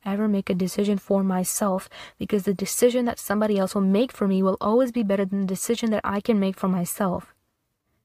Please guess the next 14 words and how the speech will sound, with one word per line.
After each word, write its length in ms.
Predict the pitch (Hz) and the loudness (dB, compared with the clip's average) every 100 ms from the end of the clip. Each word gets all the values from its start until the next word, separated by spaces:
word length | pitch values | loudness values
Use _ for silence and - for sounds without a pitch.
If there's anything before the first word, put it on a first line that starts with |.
| _ - | _ 0
And 80 | 185 | 2
there's 200 | 185 185 | 2 2
no 300 | 180 185 196 | 2 4 2
accountability 720 | - 185 180 175 175 180 180 | 0 0 0 0 0 0 -4
in 260 | 233 175 | -2 -2
this 140 | 180 170 | -2 -4
situation. 760 | 170 - 196 190 - 208 202 196 _ _ _ _ _ _ _ _ _ _ - | -8 -8 -8 -8 -10 -10 -10 -12 _ _ _ _ _ _ _ _ _ _ 0
None. 460 | 180 175 175 185 - _ _ _ | 2 2 -2 -8 -16 _ _ _
Because 320 | - 185 208 | -2 0 2
when 160 | 208 202 | 2 4
all 200 | 214 262 | 4 2
things 320 | - 247 240 | 2 -2 0
fall 260 | - 247 254 | 4 4 4
through, 420 | - 254 214 190 | 2 2 2 2